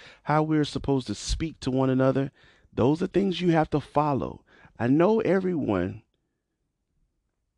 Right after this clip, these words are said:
not everyone feel as though they're the type to kind of go with the flow. Uh, that's okay.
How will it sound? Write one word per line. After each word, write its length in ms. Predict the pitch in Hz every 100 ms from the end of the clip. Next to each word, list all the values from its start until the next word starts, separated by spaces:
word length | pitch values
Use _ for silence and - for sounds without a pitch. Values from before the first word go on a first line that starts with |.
| _ _ _ _ _
not 320 | 127 160 180
everyone 460 | 170 143 135 131 127
feel 420 | - 151 156 147
as 140 | 135 120
though 260 | 120 113
they're 480 | 110 107 113 110 95 87
the 120 | - 110
type 320 | - 120 -
to 140 | 104
kind 260 | - 117 95
of 160 | 64 110
go 480 | 104 107 123 127 - _ _
with 180 | 120 -
the 100 | 123
flow. 560 | - 131 127 131 135 - - - _ _
Uh, 220 | 92 87 60 - _ _ -
that's 280 | 107 120
okay. 580 | 117 113 123 117 87 -